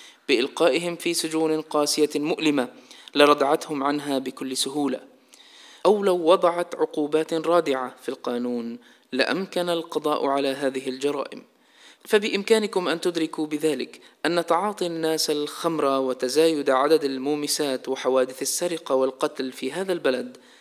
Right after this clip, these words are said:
لا يعني مطلقًا أن الحكومة البريطانية لا تحكم هذه البلاد، إنما السبب في زيادة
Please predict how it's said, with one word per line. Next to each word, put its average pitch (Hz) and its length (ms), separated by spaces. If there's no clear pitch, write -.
لا 139 160
يعني 147 320
مطلقًا 160 460
أن 135 260
الحكومة 135 560
البريطانية 131 840
لا 117 140
تحكم - 480
هذه 135 380
البلاد، 156 520
إنما 208 220
السبب 180 400
في 160 220
زيادة 147 380